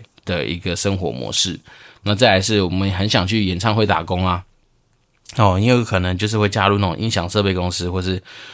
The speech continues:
那种，呃，经纪公司也好啊，反正呢，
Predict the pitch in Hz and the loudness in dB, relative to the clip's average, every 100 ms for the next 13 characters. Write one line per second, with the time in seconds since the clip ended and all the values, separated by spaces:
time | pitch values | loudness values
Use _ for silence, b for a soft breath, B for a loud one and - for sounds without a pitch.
0 | B - 113 101 87 80 90 87 87 85 | B -2 2 4 4 0 -2 -2 -2 -4
1 | 98 113 - 160 185 170 165 160 151 143 | -8 -12 -2 0 2 2 2 2 2 4
2 | 120 90 87 92 147 143 120 | 6 4 4 2 4 4 2